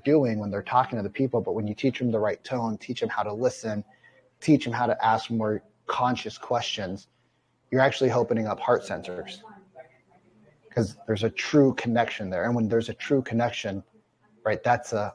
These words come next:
a lifelong bond that you don't take away. But if I just say, "Hey, how many bedrooms do you guys need and bathrooms?" "Oh, you need an office. What else do you need?" Well, I mean, anybody can, anybody can answer that question.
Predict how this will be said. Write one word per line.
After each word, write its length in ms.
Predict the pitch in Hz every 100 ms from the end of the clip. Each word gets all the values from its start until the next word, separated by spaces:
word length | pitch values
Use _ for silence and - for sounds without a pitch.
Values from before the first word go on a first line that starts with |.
| -
a 100 | 104
lifelong 960 | 107 113 123 - - 110 101 101 98 95
bond 480 | 123 127 104 98 92
that 200 | 101 110
you 80 | 107
don't 280 | 110 101 -
take 220 | 104 -
away. 440 | 107 117 107 101 _ _ _ _ _ _ _ _ - _ _ _ _ _ -
But 80 | 123
if 100 | 123
I 120 | 127
just 140 | 127 -
say, 120 | 120
"Hey, 180 | 127 123
how 140 | 117
many 160 | 120 107
bedrooms 460 | 104 117 117 104
do 80 | -
you 100 | 104
guys 280 | 101 98 98
need 180 | 117 104
and 120 | 95
bathrooms?" 420 | 113 117 107 98
"Oh, 120 | 104
you 140 | 104 104
need 180 | 107 98
an 100 | 104
office. 400 | 120 - 104 110
What 120 | 107
else 300 | 127 120 -
do 160 | -
you 80 | 101
need?" 300 | 98 98 98 _ _ _ _ _
Well, 420 | 117 117 104 - - - - _ _ _ _ _ -
I 60 | 117
mean, 300 | 101 95 - _ -
anybody 400 | 127 110 104 95
can, 200 | - - _ 127
anybody 380 | 160 123 104
can 140 | - 95
answer 260 | 87 87
that 240 | 85 101 -
question. 460 | - - - 147